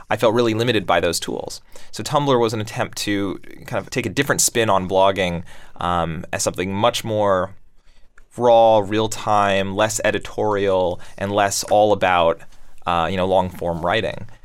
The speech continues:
Um, so that's how it started. I would say today it's evolved into, um, a, a real home and platform for creative expression. And out of those creators, you know, a whole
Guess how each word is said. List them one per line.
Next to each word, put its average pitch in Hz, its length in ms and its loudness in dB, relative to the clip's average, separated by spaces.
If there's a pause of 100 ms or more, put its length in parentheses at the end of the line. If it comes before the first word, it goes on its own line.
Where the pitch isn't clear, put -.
(460)
Um, 95 240 -2
so 127 100 0
that's 147 160 2
how 147 100 4
it - 60 0
started. 143 400 4
I 104 80 6
would 104 100 2
say 113 160 0
today 113 300 2
it's 120 100 0
evolved 98 440 4
into, 95 560 -2
um, 76 480 -4 (100)
a, - 80 -2 (140)
a 101 40 0
real 107 340 0
home 107 680 0
and 95 120 -4
platform 101 520 -2
for 90 320 -6
creative 92 420 -2
expression. - 640 -4 (340)
And 87 240 -2
out 104 160 2
of 95 80 -2
those 95 140 2
creators, 87 600 0 (100)
you 95 60 -12
know, 76 300 -8
a - 40 -8
whole 104 600 -4